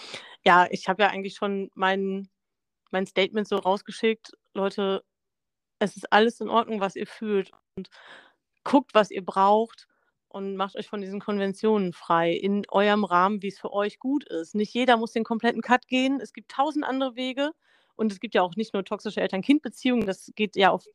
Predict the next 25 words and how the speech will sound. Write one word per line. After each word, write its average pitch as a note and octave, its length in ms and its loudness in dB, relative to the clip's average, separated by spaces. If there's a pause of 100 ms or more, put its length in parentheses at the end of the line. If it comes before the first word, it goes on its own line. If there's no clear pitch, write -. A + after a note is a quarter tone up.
(100)
ganz D4+ 240 2
viele C4+ 220 4
andere B3 180 0
Sachen A3+ 200 -4
auch. A3 300 -2 (840)
Aber G3+ 320 0
so F#3 120 -20
wie F#3 100 -12
die E3+ 80 -18
Kim B3 280 -4
immer B3+ 260 -2
sagt, B3 480 -10 (360)
die D#3+ 60 -6
längste E3 280 -4
Beziehung G#3+ 360 2
haben G3 100 2
wir G3 80 2
mit G3+ 120 0
uns G#3 140 2
selber. D#3+ 380 6 (140)
Und F3 240 0
das F#3 220 2
ist - 280 -6
echt F3+ 320 -4 (100)
wichtig. - 640 0